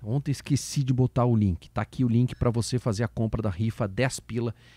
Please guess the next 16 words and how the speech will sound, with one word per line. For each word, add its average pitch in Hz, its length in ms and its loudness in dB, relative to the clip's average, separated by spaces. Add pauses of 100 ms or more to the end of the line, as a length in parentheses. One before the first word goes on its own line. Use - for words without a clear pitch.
(120)
camisa 120 320 -6
que - 80 -12
o 123 40 -12
D'Alessandro 113 600 -8
vai 113 200 -8
autografar 117 760 -10
pra 107 160 -14
vocês, - 580 -18
tá? 120 220 -6 (120)
Ele 107 200 -8
mandou, 110 500 0 (320)
ele 123 180 2
vai 110 140 0
auto-, 110 300 -2
au-, 107 240 -2 (100)
autografar. 110 800 2